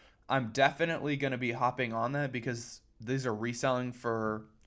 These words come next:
close to five hundred dollars. And I'm usually not that guy. I usually keep, like, I keep, I keep and wear the shoes that I buy. I just got, uh, you guys know I got the Jordan eleven Cool Gray twenty twenty-ones the other day, and I also got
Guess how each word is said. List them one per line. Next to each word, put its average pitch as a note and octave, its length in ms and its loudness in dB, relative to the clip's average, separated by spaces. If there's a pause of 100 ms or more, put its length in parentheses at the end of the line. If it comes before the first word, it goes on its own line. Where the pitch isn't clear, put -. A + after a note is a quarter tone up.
(100)
close B2 240 0
to A2+ 80 -8
five A#2 260 4
hundred A2+ 180 -4
dollars. A2+ 640 -2 (480)
And D#3+ 120 4
I'm F#3 120 6
usually F#3 280 4
not C3 260 2
that C3 200 6
guy. A#2+ 420 4 (160)
I C3 100 6
usually C3+ 340 0
keep, - 240 -8
like, C3+ 200 2
I C#3+ 120 8
keep, D#3 400 -2 (100)
I E3 140 10
keep G#3 260 -2
and C#3+ 260 0
wear C3 280 6
the A#2 120 -6
shoes A2+ 320 -4
that G#2+ 120 -2
I G#2 100 2
buy. F#2 360 0 (1200)
I - 80 0
just C3 200 -2
got, B2+ 300 8
uh, A2+ 480 4 (960)
you C3 120 0
guys C3 140 4
know B2+ 140 4
I A#2 80 4
got A#2+ 160 4
the B2+ 80 -2
Jordan C3 300 0
eleven C#3+ 500 4
Cool D3+ 280 0
Gray B2+ 240 0
twenty C3 260 -4
twenty-ones B2+ 760 0
the B2+ 100 0
other B2 140 0
day, A#2+ 180 2
and B2 120 -2
I A2+ 80 2
also A#2 340 2
got A2 640 2